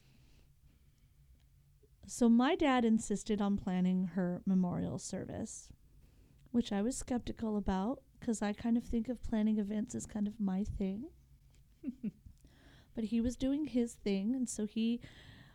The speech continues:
Speaker 1: got the V A hall and, and arranged for the room and <laughs> bought a whole bunch of alcohol, which the irony
Speaker 2: <laughs>
Speaker 1: was maybe not clear to anybody <laughs> there. And, um,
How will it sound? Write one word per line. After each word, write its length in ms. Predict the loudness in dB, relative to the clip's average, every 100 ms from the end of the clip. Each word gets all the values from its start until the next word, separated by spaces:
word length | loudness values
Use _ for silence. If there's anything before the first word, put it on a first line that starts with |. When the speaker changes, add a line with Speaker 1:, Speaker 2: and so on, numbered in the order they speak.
| -20 -20 _ -10 -2
Speaker 1:
got 280 | 0 0 0
the 80 | 0
V 260 | 2 2 2
A 180 | 2 0
hall 640 | 2 0 2 0 0 2
and, 400 | 2 0 -4 -8 -12 -6
and 380 | -2 -2 -4 -8 -10 -10 -10 -12 -20 -4
arranged 640 | -2 -2 0 2 4 2 2
for 100 | 2
the 100 | 4
room 460 | 6 6 6 6
and 200 | 6 6
<laughs> 0 |
bought 160 | 4 2
a 80 | 2
whole 200 | 4 12
bunch 280 | 12 12 0
of 100 | -4
alcohol, 840 | -2 -2 0 0 0 0 0 -2 -8 -20 -20 -18 -2
which 380 | 0 0 -6 -8
the 200 | 0 0 4
irony 640 | 4 6 8 8 6 2 0 -18 -8
Speaker 2:
<laughs> 100 | -8 -8 -16 -20 -20 -20 -6
Speaker 1:
was 300 | 4 4 6
maybe 420 | 8 8 8 6 6
not 220 | 6 4
clear 260 | 2 6 6
to 80 | 8
anybody 520 | 10 10 10 10 12
<laughs> 200 | 12 12
there. 640 | 10 12 10 12 8 8 2 0 -2 2 2 4
And, 340 | 6 8 8 6
um, 380 | 6 4 2